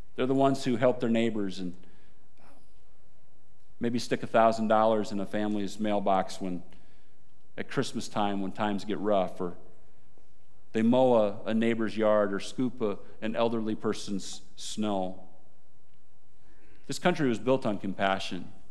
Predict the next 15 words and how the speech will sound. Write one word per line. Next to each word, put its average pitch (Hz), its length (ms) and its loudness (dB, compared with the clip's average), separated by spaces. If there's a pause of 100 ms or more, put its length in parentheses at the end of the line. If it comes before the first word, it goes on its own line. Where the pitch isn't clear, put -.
(460)
and 117 80 0
we 117 80 2
can't 139 360 0
stop 107 380 4
being 104 220 0
compassionate. - 720 -2 (3500)
There 123 160 6
are 113 240 2 (120)
churches, 160 720 2
soldiers, 139 720 2
and 104 220 -2
countless 127 460 0
individuals 104 720 -2 (540)
who 120 120 0
have 123 240 2